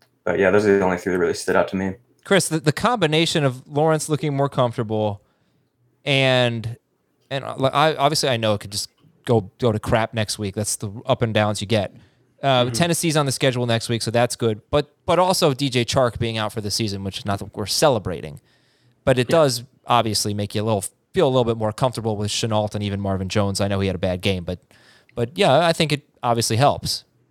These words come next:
Speaker 3: Yeah, I mean, Shenault, on the surface, it looks like a very promising game, ninety-five air yards after he had, like,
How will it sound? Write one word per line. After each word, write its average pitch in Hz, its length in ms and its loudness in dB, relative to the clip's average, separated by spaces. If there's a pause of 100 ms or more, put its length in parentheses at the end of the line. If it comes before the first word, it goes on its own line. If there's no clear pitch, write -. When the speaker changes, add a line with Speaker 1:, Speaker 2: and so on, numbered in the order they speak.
(460)
Speaker 3:
Yeah, 254 300 2
I - 20 -2
mean, 220 160 0
Shenault, 220 540 2 (1120)
on 170 160 2
the 151 80 0
surface, 156 460 0
it 156 100 -2
looks 139 320 0
like 143 140 0
a 135 80 0
very 127 240 2
promising 120 500 -2
game, 113 300 -6 (120)
ninety-five 117 520 0
air 110 200 0
yards 113 380 2
after 104 280 0
he 113 180 -6
had, 107 320 0
like, 104 200 2